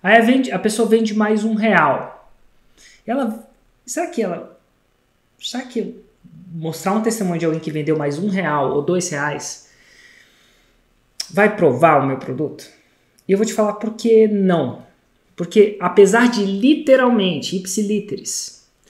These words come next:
ser vender mais, talvez quando a pessoa escutava vender mais no início, ela esperava outra coisa.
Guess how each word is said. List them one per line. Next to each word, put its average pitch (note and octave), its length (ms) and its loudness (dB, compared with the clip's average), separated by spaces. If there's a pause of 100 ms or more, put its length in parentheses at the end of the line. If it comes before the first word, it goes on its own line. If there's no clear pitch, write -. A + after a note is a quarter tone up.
(240)
ser F#3+ 480 6
vender D3 440 -2
mais, D3 800 -6 (420)
talvez G3 420 6
quando A#3 180 0
a G#3 40 -2
pessoa G#3 300 -2
escutava A3 640 0
vender F3 400 -2
mais D3 400 -4
no C#3+ 120 -6
início, C#3+ 600 -6 (100)
ela D3+ 200 -6
esperava D#3 560 -6
outra D3 500 -8
coisa. - 440 -16